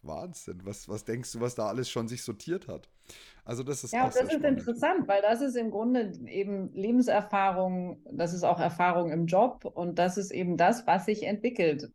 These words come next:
Speaker 2: vom Associate bis zur Partnerin und was sich eben weiterentwickeln wird. Das, äh, diese ganzen Erfahrungen, die, die sich so aufbauen und die einen prägen und, ähm, und die einen zu der Anwaltspersönlichkeit machen, die man ist, die,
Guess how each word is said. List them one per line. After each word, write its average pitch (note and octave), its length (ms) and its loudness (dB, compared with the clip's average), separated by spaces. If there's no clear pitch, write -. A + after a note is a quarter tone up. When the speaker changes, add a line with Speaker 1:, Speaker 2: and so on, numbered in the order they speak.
Speaker 2:
vom E3+ 180 0
Associate E3 520 0
bis E3 340 -6
zur F3 160 -2
Partnerin F3+ 460 2
und F3 120 0
was F3 140 2
sich F3+ 160 -2
eben E3 160 -4
weiterentwickeln D#3+ 720 -2
wird. E3 180 0
Das, F3+ 280 2
äh, - 180 0
diese F#3 260 4
ganzen A#3 360 8
Erfahrungen, G3+ 880 4
die, F3+ 320 -4
die F3+ 140 -2
sich E3+ 220 -2
so E3+ 100 2
aufbauen F3+ 800 4
und E3 240 -2
die E3+ 160 -2
einen D#3 320 -2
prägen F#3+ 720 2
und, E3 640 -4
ähm, E3 540 2
und F#3 140 4
die F3+ 120 2
einen F3 180 2
zu F3 140 -4
der F3 180 2
Anwaltspersönlichkeit F3+ 1000 -2
machen, F3+ 280 0
die E3+ 80 -2
man E3+ 220 -2
ist, - 320 -4
die, F#3 280 0